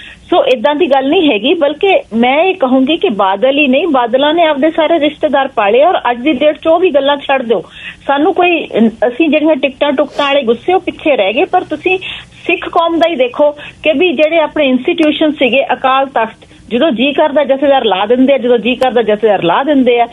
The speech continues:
ਸੋ ਇਹਨਾਂ ਇੰਸਟੀਟਿਊਸ਼ਨਸ ਦਾ ਬਹੁਤ ਨੁਕਸਾਨ ਕੀਤਾ ਪੰਥ ਨੂੰ ਔਰ ਜਿਹੜਾ ਰਿਲੀਜਨ, ਰਿਲੀ-, ਰਿਲੀਜੀਅਸ ਸੈਂਟੀਮੈਂਟਸ ਹੈਗੇ ਆ, ਉਹਨਾਂ ਨੂੰ ਬਹੁਤ ਵਰਤਿਆ।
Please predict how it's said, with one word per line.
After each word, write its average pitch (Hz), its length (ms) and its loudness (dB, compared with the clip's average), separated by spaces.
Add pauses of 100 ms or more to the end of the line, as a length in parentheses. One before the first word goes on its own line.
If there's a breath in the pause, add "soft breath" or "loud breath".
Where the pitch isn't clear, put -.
(280 loud breath)
ਸੋ 359 60 0
ਇਹਨਾਂ 392 320 0
ਇੰਸਟੀਟਿਊਸ਼ਨਸ 330 760 0
ਦਾ 294 100 0
ਬਹੁਤ 269 360 -2
ਨੁਕਸਾਨ 233 460 -2
ਕੀਤਾ 233 380 -2
ਪੰਥ 269 420 -2
ਨੂੰ 311 380 2
ਔਰ 247 260 0
ਜਿਹੜਾ 240 340 2
ਰਿਲੀਜਨ, 262 560 0 (200)
ਰਿਲੀ-, 214 320 -2 (120)
ਰਿਲੀਜੀਅਸ 226 360 0
ਸੈਂਟੀਮੈਂਟਸ 302 640 0
ਹੈਗੇ 202 280 0
ਆ, 247 100 2 (380 loud breath)
ਉਹਨਾਂ 349 240 2
ਨੂੰ 403 120 2
ਬਹੁਤ 403 260 0
ਵਰਤਿਆ। 302 460 0